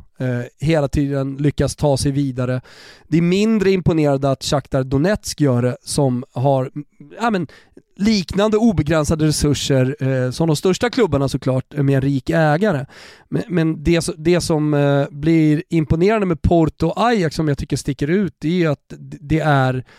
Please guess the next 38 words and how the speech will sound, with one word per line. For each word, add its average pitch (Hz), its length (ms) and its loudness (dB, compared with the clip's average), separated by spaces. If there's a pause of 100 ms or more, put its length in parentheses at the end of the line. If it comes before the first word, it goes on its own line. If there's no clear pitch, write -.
(800)
eh, 165 540 2 (220)
ja, 143 320 0
det 147 200 0
som 139 100 -2
man 147 180 0
br-, 156 140 0
slarvigt 147 400 0
brukar 147 200 0
säga, 143 180 0
ett 127 60 -4
sportsligt - 600 -2
projekt, - 580 -2
men, 147 240 -2
men, 147 400 -2
men 151 400 -2
det 147 80 -2
finns 165 260 0
en 156 100 -2
plan, 170 480 2
det 151 100 0
finns 156 260 -2
idéer, 175 680 2 (320)
eh, 147 180 2
det 143 80 0
finns 151 160 0
en 156 160 4
långsiktighet 165 1300 0
i 170 200 2
allting 165 600 0
de 143 220 0
gör 160 360 0 (200)
som - 180 -6
uppenbarligen 151 500 2
funkar, 175 540 -2
och - 400 -2 (180)
de 165 240 -2
klarar 185 420 0
av 202 440 2